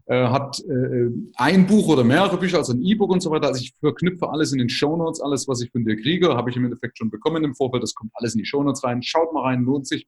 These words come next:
Besu-, besucht den Podcast, hört rein beim Flat. Das sind coole Ansätze, die er auf jeden Fall hat und es lohnt sich, weil eben, wenn ich besser argumentieren kann, wenn ich besser in meiner Sprache bin, eloquenter grundsätzlich bin, das kommt immer besser an.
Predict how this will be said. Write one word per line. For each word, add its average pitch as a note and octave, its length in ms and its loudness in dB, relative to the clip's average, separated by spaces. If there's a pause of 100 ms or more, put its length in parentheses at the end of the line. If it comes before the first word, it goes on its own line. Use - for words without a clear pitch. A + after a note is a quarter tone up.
Besu-, A#2+ 300 -6
besucht - 320 -6
den C3 120 -4
Podcast, C3 500 -4
hört B2+ 160 -4
rein A#2+ 160 -2
beim A2+ 180 0
Flat. G#2+ 180 -4 (400)
Das - 80 -6
sind F3+ 140 2
coole G#3 200 4
Ansätze, C#3+ 360 0
die C3 100 0
er C#3+ 100 2
auf B2 100 -4
jeden B2+ 180 0
Fall C#3+ 140 2
hat C3+ 160 0
und B2+ 100 2
es A#2+ 120 -2
lohnt C3+ 260 0
sich, C3 240 -8 (320)
weil A2+ 340 0
eben, A#2+ 180 -2
wenn A2+ 120 0
ich A2+ 100 -6
besser B2 200 -4
argumentieren A#2 480 -2
kann, C#3 200 -4
wenn A#2+ 80 -4
ich B2 120 -8
besser B2 180 -4
in A2+ 60 -2
meiner G#2+ 220 -4
Sprache B2+ 460 -6
bin, B2+ 500 -4
eloquenter C3 680 -2
grundsätzlich C#3+ 500 -4
bin, C3+ 260 -6 (200)
das - 140 -4
kommt C3 260 -4
immer F3 180 2
besser C#3 320 -4
an. C3 300 -4